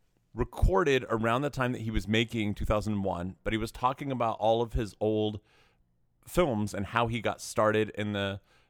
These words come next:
uh, in the film industry and how he had started out doing documentaries and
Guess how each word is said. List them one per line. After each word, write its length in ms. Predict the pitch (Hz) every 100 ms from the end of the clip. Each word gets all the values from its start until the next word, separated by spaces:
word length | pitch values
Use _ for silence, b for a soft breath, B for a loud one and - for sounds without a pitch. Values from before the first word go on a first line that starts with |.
| _
uh, 220 | 90 95 92
in 80 |
the 80 | 104
film 280 | 104 139 143
industry 680 | 143 135 - 139 131 131 127
and 160 | 104
how 480 | 90 104 107 107 104 b b b -
he 220 | 127 127
had 160 | 127
started 300 | - 139 131
out 180 | 123 117
doing 500 | 107 120 117 113 110
documentaries 840 | - 110 110 101 117 139 135 131 120
and 460 | 101 98 98 95